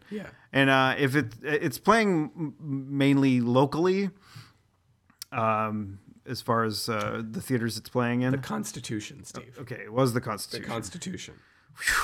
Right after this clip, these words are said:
Speaker 1: Preamble to the United States Constitution.
Speaker 2: All right, the preamble to the Constitution. We the people. Uh, so it was basically just showing that
Speaker 1: In order to form a more perfect union.
Speaker 2: Yeah, that's what we were trying to do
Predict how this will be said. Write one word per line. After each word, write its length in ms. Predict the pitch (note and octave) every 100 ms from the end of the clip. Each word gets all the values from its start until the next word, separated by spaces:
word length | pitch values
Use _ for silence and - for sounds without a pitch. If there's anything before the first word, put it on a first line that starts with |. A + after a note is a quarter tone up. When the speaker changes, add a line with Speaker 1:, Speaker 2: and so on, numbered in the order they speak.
| -
Speaker 1:
Preamble 560 | D#3 D3 D3 C3+ B2+ B2
to 120 | B2
the 60 |
United 280 | A2+ A2 A2
States 240 | - G3+ -
Constitution. 580 | F#2+ - - - -
Speaker 2:
All 80 | B2+
right, 160 | G#2+ -
the 80 | B2
preamble 460 | - E3 F3 E3 D#3
to 60 | C#3+
the 60 |
Constitution. 680 | - D3 A#2+ A2 A#2+ G#2 B2+
We 160 | E3+ D#3+
the 80 |
people. 680 | C#3 D3+ A#2+ B2+ B2 A#2+ A#2+ - - - - - - -
Uh, 420 | A2 G#2 G#2 G#2
so 300 | - E3 E3
it 40 | E3+
was 120 | E3
basically 520 | D#3 A#3 G#3 F#3 F3+
just 500 | D3 D3+ - - B2+
showing 760 | - - E3 E3+ E3 D#3 D3 - - - A2+
that 580 | C#3+ C3+ C3 B2+ - - - _ _ _ - - - - - -
Speaker 1:
In 100 | A#2
order 200 | B2+ A#2+
to 120 | -
form 300 | - B2+ A2+
a 60 | G#2+
more 180 | G#2
perfect 540 | G#2 - A#2+ - - -
union. 340 | F2+ F#2 -
Speaker 2:
Yeah, 140 | F3 C#3+
that's 240 | B2 B2+
what 100 | D3
we 60 | D3
were 140 | C#3+
trying 260 | - D#3 D3
to 80 | C3+
do 440 | D3 D3+ A2+ G2+